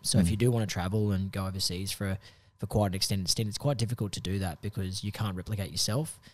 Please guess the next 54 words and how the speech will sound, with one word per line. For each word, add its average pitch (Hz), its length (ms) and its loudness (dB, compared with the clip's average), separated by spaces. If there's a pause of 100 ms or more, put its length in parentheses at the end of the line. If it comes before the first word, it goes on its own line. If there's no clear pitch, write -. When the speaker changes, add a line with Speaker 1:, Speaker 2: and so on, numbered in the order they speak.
(320)
Speaker 1:
Um, 95 320 0
and 101 120 -4
quite 107 180 -2
often 98 180 -4
you 101 60 0
open 98 140 -4
the 95 40 -2
door 92 200 -4
for - 80 6
competitors 98 580 -2
to - 80 -2
come 98 200 -2
in 95 80 0
and 95 200 -4
have 110 140 0
a 95 60 -4
free 101 200 -4
audition 98 400 -2
for 95 100 -8
your 98 100 -4
work, 110 260 0
which 104 160 -2
is 104 80 -2
never, 107 220 2
Speaker 2:
Sure. 92 260 8
Speaker 1:
<laughs> - 0 -
never 117 160 8
a 120 40 6
good 143 160 4
business 123 280 4
strategy. 107 380 0
So - 200 6
Speaker 2:
Mm. 87 140 8 (320)
Speaker 1:
I 139 80 6
think 196 140 8
there'll 160 140 8
be 113 140 4
a 110 60 2
little 101 160 -2
bit 101 120 -2
from 110 140 -4
column 101 300 2
A, 98 100 2
a 98 40 0
little 101 120 -2
bit 98 140 -6
from 104 120 -6
column 101 280 0
B. 143 320 0 (160)
Um, 98 480 0
I 123 60 -2
think 127 180 0
developing 110 520 2
people 104 640 0